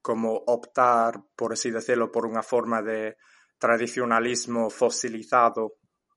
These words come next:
para poder recibir estas subvencións cando preferirían actualizar, eh,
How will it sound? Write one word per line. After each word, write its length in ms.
para 320
poder 400
recibir 480
estas 320
subvencións 960
cando 720
preferirían 720
actualizar, 720
eh, 200